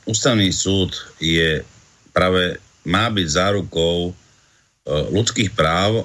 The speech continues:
a ochrany práv demokracie, to znamená, v demokratickej spoločnosti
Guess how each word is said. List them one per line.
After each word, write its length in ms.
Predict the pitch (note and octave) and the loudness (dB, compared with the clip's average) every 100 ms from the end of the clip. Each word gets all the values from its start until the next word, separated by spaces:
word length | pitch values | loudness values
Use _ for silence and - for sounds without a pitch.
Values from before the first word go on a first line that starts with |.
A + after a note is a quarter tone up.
| - | -2
a 160 | C#2+ | -2
ochrany 800 | C#2+ F2+ G#2 G2 F2+ F#2 F2+ F#2 D#2+ - _ _ _ _ _ _ _ _ _ _ | 0 0 0 2 2 2 2 0 -2 -10 _ _ _ _ _ _ _ _ _ _
práv 400 | E2+ F2 F2+ F2+ D2 _ _ | 0 2 2 0 -6 _ _
demokracie, 960 | D2+ F#2 G#2 D#2+ D2+ D2+ - D#2+ F#2+ A2 | -4 0 0 0 -2 -2 -2 0 0 -2
to 80 | F2 | -4
znamená, 640 | E2 F2 F2 E2 D#2+ D#2 | -2 0 2 2 0 0
v 40 | - - _ _ _ - | -6 -14 _ _ _ 0
demokratickej 960 | A2 G#2 G#2+ G2 F#2 - D#2+ D2+ C2+ - | 2 2 0 0 -4 -2 -2 -2 -2 -8
spoločnosti 960 | - E2+ F2 - F#2 - - G2 G2+ | -4 0 0 2 0 0 -2 0 0